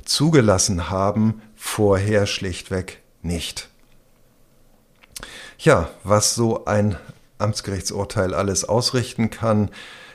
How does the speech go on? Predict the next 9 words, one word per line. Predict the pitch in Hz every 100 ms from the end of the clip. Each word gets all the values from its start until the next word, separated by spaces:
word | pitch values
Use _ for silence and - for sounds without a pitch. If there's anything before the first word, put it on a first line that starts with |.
| -
erst | - 113 110 107 - - - _ _
führt's | - - 120 -
mich | 117 101
zurück | - 110 104 123 -
in | 117 95 107 104 101
die | 113 107 101 -
Schulzeit | - 156 165 - 135 127 -
und | - 110 104
zur | - 117 107 101 95